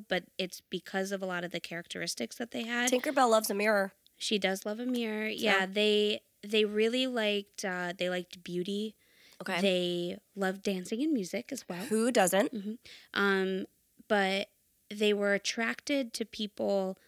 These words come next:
Speaker 1: that others found, th-, that others were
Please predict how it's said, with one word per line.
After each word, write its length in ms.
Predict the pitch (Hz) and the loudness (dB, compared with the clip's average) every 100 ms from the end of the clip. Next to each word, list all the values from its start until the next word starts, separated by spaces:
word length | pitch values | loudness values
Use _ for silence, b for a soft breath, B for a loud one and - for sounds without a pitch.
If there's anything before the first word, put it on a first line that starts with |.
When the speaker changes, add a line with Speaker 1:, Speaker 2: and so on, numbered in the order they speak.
| b b - | b b -14
Speaker 1:
that 560 | 196 190 180 180 180 - - | -2 2 2 2 -2 -8 -2
others 360 | 196 190 180 - | 0 2 0 -2
found, 680 | 202 175 175 175 175 - - _ b b b b b b | -2 0 0 0 -2 -8 -16 _ b b b b b b
th-, 200 | 214 208 202 | -6 -6 0
that 200 | 202 - | 0 4
others 460 | 208 214 208 185 185 | 2 4 2 0 -2
were 220 | 175 | -4